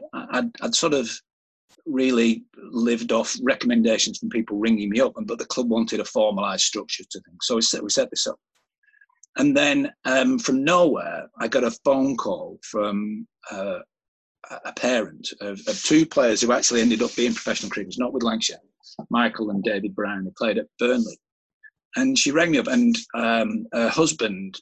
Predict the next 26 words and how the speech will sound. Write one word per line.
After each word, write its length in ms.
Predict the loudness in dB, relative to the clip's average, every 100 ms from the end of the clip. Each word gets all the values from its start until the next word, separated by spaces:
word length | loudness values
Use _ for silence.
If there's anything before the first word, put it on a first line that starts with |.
| _ _ -6
was 180 | -4 -2
captain 400 | -2 -4 -4 -6
of 120 | -6 -4
Burnley's 360 | -2 -2 -4
first 280 | -4 -2 -2
team, 280 | -4 -10 -12 -6
and 140 | -6 0
was 180 | 0 2 0
ironically 540 | 2 2 0 -2 -2
one 240 | 2 2
of 80 | 2
the 80 | 0
people 360 | -2 -4 -4 -6
that 120 | -4
I'd 180 | -6 -4
chosen 460 | -4 -2 -4 -4
as 140 | -6 -8
one 100 | -10
of 60 |
my 60 | -2
scouts. 460 | 0 2 0 -2 -8 -6 -2
Good 160 | -2
man, 380 | -2 -4 -4 -6 _ _ _ _ -16 -8
uh, 120 | -2
sound 420 | 0 2 0 -2
thinker, 560 | -4 -6 -6 -6 -8